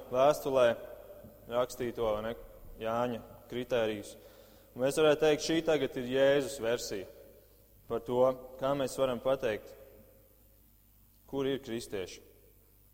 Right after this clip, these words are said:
Un mēs redzam, ka tas princips patiesībā ir ļoti līdzīgs. Notiek kaut kas iekšēji,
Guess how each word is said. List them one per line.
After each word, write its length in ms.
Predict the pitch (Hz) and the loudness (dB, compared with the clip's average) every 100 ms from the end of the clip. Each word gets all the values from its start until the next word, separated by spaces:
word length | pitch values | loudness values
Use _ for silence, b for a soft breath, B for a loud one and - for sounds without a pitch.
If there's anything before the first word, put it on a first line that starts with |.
| _ - _ _ _ b b - | _ -20 _ _ _ b b -12
Un 100 | 117 | -4
mēs 160 | 123 127 | -2 2
redzam, 240 | 147 147 131 | 2 2 0
ka 100 | 147 | -4
tas 160 | 131 - | -10 -8
princips 420 | 143 151 143 113 - | -6 -4 -6 -10 -4
patiesībā 580 | 139 131 - 123 117 117 113 | -2 -2 -4 -4 0 0 0
ir 100 | 107 - - - 113 | -4 -12 -20 -16 -6
ļoti 280 | 127 120 123 | -4 -4 -4
līdzīgs. 500 | 135 120 95 - - - - - - - | -4 -6 -10 -12 -20 -20 -20 -20 -20 -14
Notiek 360 | 117 120 117 107 | -8 -6 -4 -4
kaut 180 | 107 104 | -4 0
kas 100 | 131 | 8
iekšēji, 500 | - - 127 107 98 | 8 8 -2 -2 -2